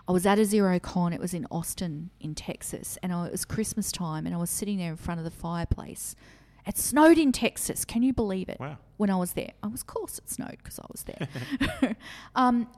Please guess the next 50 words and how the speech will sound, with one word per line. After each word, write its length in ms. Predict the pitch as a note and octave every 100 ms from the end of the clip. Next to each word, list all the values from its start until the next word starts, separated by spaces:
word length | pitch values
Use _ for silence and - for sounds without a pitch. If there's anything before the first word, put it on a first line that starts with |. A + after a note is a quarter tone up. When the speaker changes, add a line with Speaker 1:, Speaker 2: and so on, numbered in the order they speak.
| - - -
Speaker 1:
and 120 | D4
I 20 | D4
was 180 | D4+
just 260 | - F4 -
sitting, 340 | D#4+ D4 C4 -
I 60 |
was 160 | A#3+ A#3+
having 300 | - A#3+ C4
a 20 |
margarita, 540 | A#3 G#3+ A3 G#3+ F#3+ G3
as 240 | G3 -
you 60 | G#3+
do 200 | F#3+ F3+
in 100 | F#3
Texas, 440 | - - - -
just 260 | - B3 -
sitting 220 | A#3+ A3
there. 200 | F3+ - - - - -
I 40 |
was 100 | G#3
waiting, 360 | G#3 G#3+ A3+ A3
the 80 | A#3
team 320 | - G#3+ G#3+
were 100 | G#3
arriving 320 | G3 F#3+ G3
the 80 | G3
next 240 | F#3 -
day. 80 | -
I 80 | F#3
was 140 | F3+
having 240 | - G#3+ A3
some 160 | -
quiet 340 | G3+ F3+ G3 -
time, 300 | - F#3 F3+
and 80 | F3+
I 60 |
looked 260 | G3 A#3+ -
at 80 | -
this 180 | F#3+
and 80 | -
I 40 | F#3
went, 260 | F#3 F#3 - _ - - - _ - - _ _ _ _ _ _ _ _ _
"Oh 300 | - A3+ A#3+
my 280 | B3 A#3 G3+ G3+
God, 320 | - G#3+ B3+
Mel, 360 | B3 G#3+ E3+ F3+
you 220 | G3 A3+
have 220 | A3 A3
the 80 | G#3+
perfect 920 | - - G3 F3+ - - _ - -